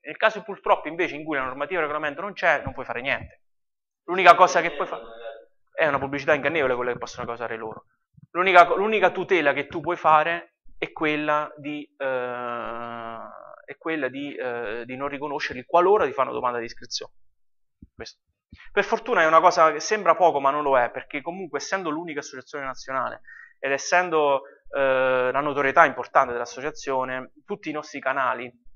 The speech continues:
eh, anche di promozione, se vai su Google, metti albergo diffuso,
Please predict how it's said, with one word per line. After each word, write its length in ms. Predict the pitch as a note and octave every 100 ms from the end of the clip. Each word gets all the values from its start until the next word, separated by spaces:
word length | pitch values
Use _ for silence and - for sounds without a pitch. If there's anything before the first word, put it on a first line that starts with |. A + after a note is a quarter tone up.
| - - - - - -
eh, 320 | C#3 B2 A#2+
anche 220 | B2 C#3
di 60 | C3
promozione, 420 | B2 B2+ - B2+
se 180 | A2+ B2+
vai 140 | C3
su 140 | B2+ B2+
Google, 240 | C3+ A#2+
metti 180 | B2+ B2+
albergo 300 | A#2+ C3+ C#3
diffuso, 580 | A#2+ - C#3+ B2+ A#2+